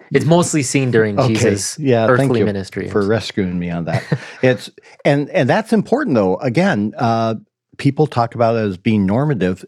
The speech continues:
Speaker 2: and yet it's kinda like the times where you see all the great miracles taking place. They only happen a few times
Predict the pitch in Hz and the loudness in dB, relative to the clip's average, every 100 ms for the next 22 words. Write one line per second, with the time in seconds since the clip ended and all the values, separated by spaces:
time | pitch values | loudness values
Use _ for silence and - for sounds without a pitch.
0 | - 110 110 110 - _ - _ - - | -2 2 2 0 -2 _ -20 _ -20 -20
1 | - - - - _ 123 113 - 147 151 | -20 -20 -20 -20 _ 0 0 0 0 2
2 | 139 127 - 123 107 98 - 123 123 110 | 0 -2 -4 0 0 -2 -4 0 0 0
3 | 123 110 104 - 120 110 117 101 80 107 | 0 0 -2 0 2 2 2 -2 0 -2
4 | 120 104 117 113 107 - - 95 87 80 | 0 -2 -2 0 -4 -2 -6 -4 -6 -4
5 | 95 82 143 135 208 90 151 - 98 87 | -4 -4 -2 0 0 0 -4 -2 -4 -4
6 | - 113 - 120 127 107 - | -6 -6 -4 -4 -2 -4 -8